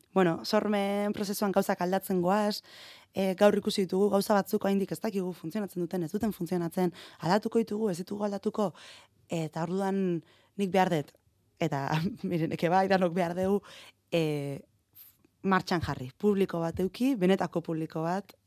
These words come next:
ze orain arte egotorri dira laguntzera lagun batzuk, ba, egun baten ikusi, eta abar, baina ja publikoak nola arnasten duen hau, eta zer, agian zer sobran,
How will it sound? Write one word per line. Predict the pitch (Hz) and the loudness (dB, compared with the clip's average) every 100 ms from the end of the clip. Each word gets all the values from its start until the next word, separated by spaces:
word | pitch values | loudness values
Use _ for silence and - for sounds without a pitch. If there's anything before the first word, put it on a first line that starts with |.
| - | -14
ze | 156 | -8
orain | 151 175 | -4 -4
arte | 165 - 175 | -4 -4 -4
egotorri | 165 190 196 175 | -2 -4 -4 -4
dira | 156 156 | -4 -2
laguntzera | 156 160 175 - 170 165 160 - - - - - - | -2 0 -2 0 0 0 -2 -6 -18 -20 -20 -20 -8
lagun | 190 170 170 196 | -4 -4 -2 -2
batzuk, | 180 175 202 | -2 -4 -6
ba, | 180 | -6
egun | 160 180 | -6 -4
baten | 165 170 | -4 -4
ikusi, | 170 - 208 214 | -4 -4 -4 -2
eta | 214 175 | -2 -2
abar, | 185 202 | -2 0
baina | 165 165 151 - - - - - _ | 0 0 0 -6 -20 -20 -20 -20 _
ja | - 190 | -6 -2
publikoak | 208 196 185 185 | -2 -2 -2 -2
nola | 196 175 | 0 0
arnasten | 160 175 175 - 185 | 0 -2 -2 -2 -2
duen | 170 170 175 | -2 -4 -4
hau, | 180 180 | -2 -4
eta | 160 147 147 _ - _ _ | -4 -8 -10 _ -20 _ _
zer, | - - 170 165 165 160 | -12 -6 -4 -4 -6 -8
agian | - 165 190 | -8 -4 -4
zer | - 202 | -2 -2
sobran, | - 175 175 226 269 | 0 -2 2 2 2